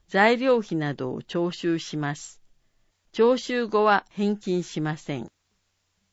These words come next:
講座の中止について、二次募集をしても応募者が少ない場合は、開講を中止する場合があります。表、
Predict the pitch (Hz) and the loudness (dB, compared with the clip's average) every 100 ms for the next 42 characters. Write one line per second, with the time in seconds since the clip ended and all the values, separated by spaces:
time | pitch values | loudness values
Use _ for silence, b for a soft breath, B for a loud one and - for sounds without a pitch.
0 | _ _ _ _ - 262 269 254 247 240 | _ _ _ _ 0 2 4 4 2 2
1 | 226 - 233 220 - 220 208 - 214 151 | -4 -4 -4 -2 -2 -2 -2 -4 -4 -4
2 | - 147 - _ _ _ _ _ _ - | -6 -10 -10 _ _ _ _ _ _ -4
3 | 175 180 262 233 294 - 220 185 147 143 | -2 0 0 0 -2 -2 -2 0 0 -2
4 | - 156 147 135 135 - _ - 214 240 | -6 -6 -4 -6 -8 -14 _ 0 4 4
5 | 220 254 - 165 131 - - 208 226 240 | 4 -4 -4 -2 -4 -8 -8 -4 0 0
6 | 185 151 143 135 135 127 123 - _ _ | 0 -2 -2 -2 -6 -6 -6 -10 _ _
7 | _ - 190 226 226 226 220 214 202 196 | _ -6 0 0 2 4 6 6 4 0
8 | - 214 233 233 226 214 208 180 180 180 | -4 -4 -4 -8 -8 -4 -2 0 2 2
9 | 170 156 147 139 127 123 104 - - _ | 0 -2 -2 -4 -8 -10 -12 -16 -20 _
10 | _ _ _ _ _ _ _ _ _ _ | _ _ _ _ _ _ _ _ _ _
11 | _ - 220 214 202 180 | _ -4 4 8 8 6